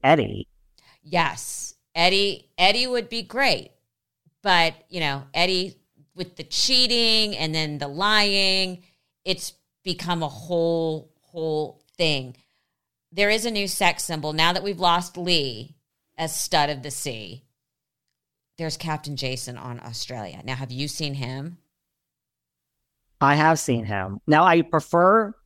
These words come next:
Speaker 1: Frasier, but I am, have no problem with Captain Jason. I think you don't have a problem with
Speaker 2: Not
Speaker 1: Captain Jason
Speaker 2: at
Speaker 1: either.
Speaker 2: all. Not at all. So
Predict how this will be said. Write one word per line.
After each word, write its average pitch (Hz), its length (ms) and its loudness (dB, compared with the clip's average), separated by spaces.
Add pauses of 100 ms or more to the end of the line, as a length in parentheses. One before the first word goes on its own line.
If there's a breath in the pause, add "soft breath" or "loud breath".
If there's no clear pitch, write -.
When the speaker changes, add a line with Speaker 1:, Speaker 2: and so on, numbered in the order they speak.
(120)
Speaker 1:
Frasier, 143 500 6
but 135 220 2
I 131 140 6
am, 127 480 2
have 120 200 2
no 123 220 6
problem 110 380 4
with 104 120 -4
Captain 113 380 4
Jason. 113 320 4
I 113 80 6
think 127 260 2
you 139 200 6
don't 113 180 4
have 104 160 2
a 104 120 2
problem 101 340 4
with 104 160 0
Speaker 2:
Not - 220 6
Speaker 1:
Captain 107 100 4
Jason 156 340 2
Speaker 2:
at 110 60 0
Speaker 1:
either. 110 80 -2
Speaker 2:
all. 139 720 0 (380)
Not 180 340 0
at 165 220 2
all. 151 200 0
So - 100 -10